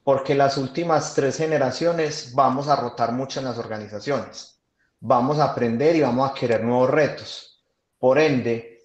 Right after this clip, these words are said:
la estrategia también es desafiada, no va a ser fija. Y ahí me linkeo muchísimo también con vos, Diego,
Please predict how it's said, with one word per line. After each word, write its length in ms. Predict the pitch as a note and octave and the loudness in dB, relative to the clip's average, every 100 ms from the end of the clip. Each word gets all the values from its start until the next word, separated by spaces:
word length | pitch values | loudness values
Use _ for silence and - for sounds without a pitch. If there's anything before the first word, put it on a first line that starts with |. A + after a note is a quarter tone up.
| - | 0
la 180 | C3+ | 2
estrategia 640 | C3 - C3 - C3 D3 D3+ | 2 2 0 0 0 0 2
también 360 | C#3 B2 A#2+ | 0 2 2
es 180 | B2+ B2 | 0 2
desafiada, 960 | D3 C#3+ G#2 - C#3 B2 G2 - - _ _ _ _ _ - | 0 0 -4 -4 0 0 -2 -8 -18 _ _ _ _ _ -2
no 240 | C#3 B2+ | 2 4
va 80 | C3 | 4
a 40 | |
ser 160 | C3+ C#3 | 2 -2
fija. 480 | - C3+ G#2 F#2+ - | -2 -4 -6 -12 -6
Y 80 | B2 | 0
ahí 180 | B2+ B2 | 2 2
me 160 | C3+ | 2
linkeo 440 | D#3 C#3+ B2+ - C3 | 0 0 -4 -2 0
muchísimo 540 | D3 - A#2 C3+ D3 | 0 -4 -6 -4 -2
también 300 | C#3+ A#2+ A#2 | -2 -2 -4
con 200 | A2+ C3+ | -4 -4
vos, 180 | C#3 C3+ | -4 -2
Diego, 480 | C#3+ C3 A#2 A#2 | 0 0 0 -6